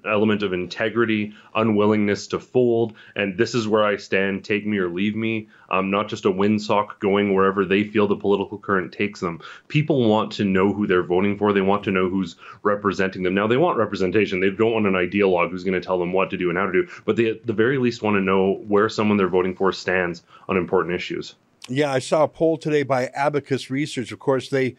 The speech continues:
Speaker 2: they're owned and run by a Liberal partisan, Bruce Anderson, but I still put some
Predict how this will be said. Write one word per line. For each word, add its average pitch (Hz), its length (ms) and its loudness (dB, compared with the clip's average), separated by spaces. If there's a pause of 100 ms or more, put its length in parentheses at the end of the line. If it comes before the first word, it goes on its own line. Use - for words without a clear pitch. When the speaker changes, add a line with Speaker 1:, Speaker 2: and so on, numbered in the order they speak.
(340)
Speaker 2:
they're 120 340 2
owned 131 240 0
and 110 160 -2
run 117 260 -2
by 113 180 -2
a 107 80 -2
Liberal 107 380 -2
partisan, 117 540 -2
Bruce 110 300 -10
Anderson, 120 560 -6
but 120 160 -2 (340)
I 127 80 -8
still 180 300 -2
put 156 240 -2
some 143 440 -4